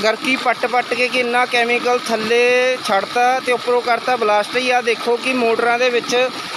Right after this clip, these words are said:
ਪਾਣੀ ਦੇਖੋ ਕਿੰਨਾ ਗੰਦਾ ਆ ਰਿਹਾ। ਇਹਦੇ ਨਾਲ ਆਪਣੇ ਬੱਚਿਆਂ ਨੂੰ ਜਿਹੜੀ ਆਪਾਂ ਫਸਲ ਖਵਾਉਂਦੇ ਹਾਂ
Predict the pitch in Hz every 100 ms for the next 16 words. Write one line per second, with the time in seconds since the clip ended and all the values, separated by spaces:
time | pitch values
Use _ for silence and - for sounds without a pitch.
0 | - 165 220 247 233 226 240 240 233 247
1 | 220 214 220 220 214 240 240 226 247 254
2 | 233 233 226 - 233 233 214 - 226 233
3 | 233 240 247 208 220 254 240 254 233 214
4 | 214 220 226 220 220 220 220 226